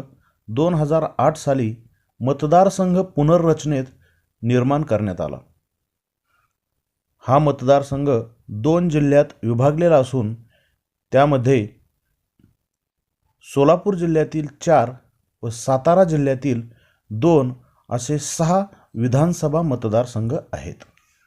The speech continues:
हे विधानसभा मतदारसंघ कोणकोणते आहेत हे आपण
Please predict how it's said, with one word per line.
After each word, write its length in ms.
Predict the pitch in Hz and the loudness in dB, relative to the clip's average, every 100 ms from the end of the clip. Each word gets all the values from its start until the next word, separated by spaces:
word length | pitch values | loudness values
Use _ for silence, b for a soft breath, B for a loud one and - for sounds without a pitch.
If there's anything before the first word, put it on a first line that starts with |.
| _ _ _ b b b b b _ 180 | _ _ _ b b b b b _ 0
हे 100 | 196 | 0
विधानसभा 540 | 165 165 156 147 143 | 0 -2 -4 -6 -4
मतदारसंघ 720 | 131 123 120 123 120 131 117 113 117 b b b - | -4 -6 -6 -6 -4 -6 -6 -8 -10 b b b -8
कोणकोणते 480 | 123 127 165 170 160 | -4 -2 -4 0 0
आहेत 220 | 117 117 - _ _ _ _ | 0 -4 -10 _ _ _ _
हे 60 | 120 | -2
आपण 460 | 113 123 104 117 | -2 -2 -6 -8